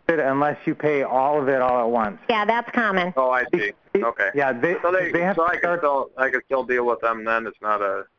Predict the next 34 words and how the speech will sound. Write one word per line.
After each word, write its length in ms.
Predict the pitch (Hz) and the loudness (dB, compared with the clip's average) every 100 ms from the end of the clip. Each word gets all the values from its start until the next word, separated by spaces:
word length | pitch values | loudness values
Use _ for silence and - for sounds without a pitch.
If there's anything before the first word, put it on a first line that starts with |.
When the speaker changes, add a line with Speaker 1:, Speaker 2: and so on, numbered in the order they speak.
| _ - | _ -18
Speaker 3:
a 40 | |
done 100 | 104 101 | -10 -4
Speaker 2:
Yeah. 220 | 247 190 | -2 -2
Speaker 3:
deal. 120 | 202 240 | -2 0
Speaker 1:
Right. 240 | 247 - _ - | 0 -2 _ -2
Speaker 2:
Yeah, 120 | 262 | 0
yeah, 180 | 240 208 | 0 0
yeah. 280 | 202 185 202 | 0 0 0
And 80 | |
like 180 | 247 254 | 0 0
Brian 280 | 277 254 220 | 0 0 0
said, 300 | 220 196 190 233 | 0 0 0 0
you 100 | 240 | 0
know, 120 | 208 | 0
if 80 | 202 | 0
we 100 | 247 | -2
can 160 | 247 | 0
wipe 220 | 240 226 220 | 2 2 0
off 180 | 214 | 0
that 220 | 208 196 - | 0 -2 0
second, 420 | 226 220 190 185 | 0 0 -2 0
we'll 200 | 214 214 | 0 0
even 320 | 202 196 190 | 2 0 -2
come 240 | - 220 208 | 0 0 2
in 140 | 202 | 0
with 120 | 180 | 0
the 80 | 180 | 0
four 220 | 196 185 | 0 0
grand 380 | 185 175 170 175 - - - | 2 0 0 -4 -14 -4 0
because 200 | 214 196 | 2 2
there's 180 | 196 214 | 2 2
so 100 | 202 | 0
much 180 | 190 | 2
equity 560 | 190 190 190 175 175 | 2 2 2 2 0